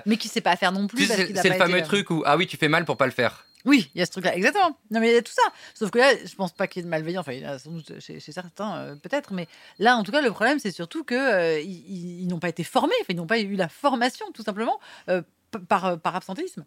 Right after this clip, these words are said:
Speaker 2: Dans le livre, tu cites un certain nombre de femmes, euh, Olympe de Gouges, Mona Chollet, Virginia Woolf, et je me suis demandé à quel point est-ce que ces femmes féministes, euh, t'avaient aidé à te construire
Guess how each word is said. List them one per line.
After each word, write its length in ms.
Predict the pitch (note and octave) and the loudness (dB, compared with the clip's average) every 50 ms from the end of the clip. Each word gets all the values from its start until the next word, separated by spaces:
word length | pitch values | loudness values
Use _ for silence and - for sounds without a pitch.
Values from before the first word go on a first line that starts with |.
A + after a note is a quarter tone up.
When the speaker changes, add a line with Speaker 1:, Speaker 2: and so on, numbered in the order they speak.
| _ _ _ _ - | _ _ _ _ -2
Speaker 2:
Dans 160 | C3 D3+ E3 | 2 2 4
le 120 | E3+ E3 D#3+ | 4 4 2
livre, 420 | D3 C#3+ D3+ F3+ G3 D#3+ A#2 G#2 | 2 2 2 0 2 2 0 -2
tu 140 | - - - | -2 -4 -10
cites 200 | - - D#3+ - | -10 -6 -2 0
un 120 | B2+ A#2 | 0 0
certain 280 | A2 - D3 C3 - C3+ | 0 0 -2 0 0 0
nombre 160 | C3 B2+ A#2+ | 0 0 0
de 100 | G#2+ G#2 | -2 -2
femmes, 480 | F#2+ - - C3 B2 D3+ F#3 D#3+ G2 F2 - - | -4 -4 -2 0 0 0 0 -2 -4 -6 -6 -4
euh, 540 | A2 G#2+ G2+ G2+ G2+ G2 G2 F#2+ F#2 F#2 F#2 - - | -2 0 0 0 0 -2 -2 -4 -4 -6 -10 -12 -12
Olympe 260 | - G2 F#2 F#2 F#2+ F2+ | -10 -8 -8 -6 -6 -4
de 100 | G#2+ A#2 | -4 -4
Gouges, 460 | A#2+ C3+ C#3+ D3 D3+ D3 C#3+ C3+ - - | -2 -2 0 0 0 -2 -2 -6 -10 -14
Mona 280 | - F#2+ F#2 F2+ F2 F2+ | -12 -10 -10 -8 -8 -8
Chollet, 460 | - - B2 A#2+ B2+ B2+ C3 C3+ B2+ - _ - | -6 -4 -2 0 0 0 0 -2 -4 -10 _ -14
Virginia 420 | F#2+ G2 G2+ F2+ G2+ G2 G2 G2+ | -10 -8 -8 -6 -6 -6 -4 -4
Woolf, 400 | G#2+ A#2 B2+ C3+ C#3+ C#3+ - _ _ _ _ - _ _ | 0 0 0 0 0 -2 -8 _ _ _ _ -20 _ _
et 80 | - G#2+ | -8 -6
je 80 | G2+ A2+ | -4 -4
me 60 | A#2 | -4
suis 140 | - - C3 | -4 -2 -2
demandé 180 | C3 C#3+ D3+ | 0 2 2
à 80 | C#3+ C3+ | 0 0
quel 120 | - C3+ | 0 -2
point 120 | C3 C#3+ C3+ | -2 -2 -2
est-ce 100 | C3 - | -2 -2
que 80 | B2 | -6
ces 160 | - - A2+ | -6 -6 -6
femmes 320 | G2+ - - E3 D#3+ D3 B2+ | -6 -2 0 0 0 0 -2
féministes, 680 | - - D3+ C#3 B2 A2+ A2+ D3+ G3+ A#3 - - - - _ _ _ _ _ _ _ _ _ - G#2+ | -2 -2 0 2 2 2 2 2 0 -2 -4 -10 -20 -20 _ _ _ _ _ _ _ _ _ -6 -4
euh, 200 | G#2+ G#2 G#2 - - _ | -2 -2 -2 -2 -4 _
t'avaient 320 | - C3 B2 A#2 A#2+ A#2+ B2 | 0 0 2 2 2 2 2
aidé 160 | B2 C#3 F3 | 2 2 2
à 100 | D#3 B2+ | 2 2
te 60 | - | 0
construire 640 | - - C3+ B2+ - - - D#3 F3+ G3+ - - | -2 -6 -6 -6 -4 -4 -2 -2 -2 -2 -4 -8